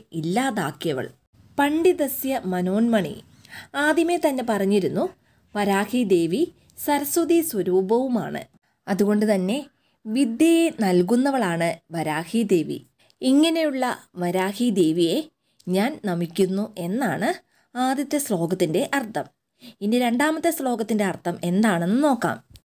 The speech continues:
അഷ്ടലക്ഷ്മി സ്വരൂപിണി, എട്ട് തരത്തിലുള്ള ലക്ഷ്മികൾ, അതായത് അഷ്ടലക്ഷ്മികളും വരാഹി ദേവിയിലുണ്ട്. അഷ്ടദാരിദ്ര്യനാശിനി, എട്ട് തരത്തിലുള്ള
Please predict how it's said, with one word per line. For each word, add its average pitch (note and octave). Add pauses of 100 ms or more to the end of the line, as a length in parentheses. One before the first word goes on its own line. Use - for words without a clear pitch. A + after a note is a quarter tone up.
(300)
അഷ്ടലക്ഷ്മി D4+
സ്വരൂപിണി, F#3 (760)
എട്ട് C#4
തരത്തിലുള്ള C4 (300)
ലക്ഷ്മികൾ, E3+ (240)
അതായത് D#3 (420)
അഷ്ടലക്ഷ്മികളും B3+ (640)
വരാഹി D#4 (100)
ദേവിയിലുണ്ട്. G#3 (500)
അഷ്ടദാരിദ്ര്യനാശിനി, A3+ (580)
എട്ട് C#4+
തരത്തിലുള്ള A#3